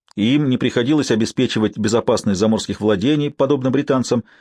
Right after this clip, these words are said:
Их солдаты не воевали в Африке, Азии и на островах Тихого океана. Они должны лишь защищать свою прекрасную, обогреваемую теплым солнцем родину,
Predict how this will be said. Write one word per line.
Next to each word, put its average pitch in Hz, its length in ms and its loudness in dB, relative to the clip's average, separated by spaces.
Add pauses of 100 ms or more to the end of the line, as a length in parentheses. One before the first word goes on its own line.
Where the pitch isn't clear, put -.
(520)
Их 143 160 2
солдаты 147 420 0
не 131 140 2
воевали 143 380 2
в 107 100 0
Африке, 123 460 -2
Азии 110 580 0
и 104 180 -2
на 110 140 2
островах 117 380 0
Тихого 104 320 0
океана. 127 440 0 (720)
Они 156 300 2
должны 196 440 2
лишь 190 160 2
защищать 156 640 -2
свою 120 240 2
прекрасную, 147 760 -2 (120)
обогреваемую 117 720 2
теплым 117 340 0
солнцем 110 380 0
родину, 160 420 0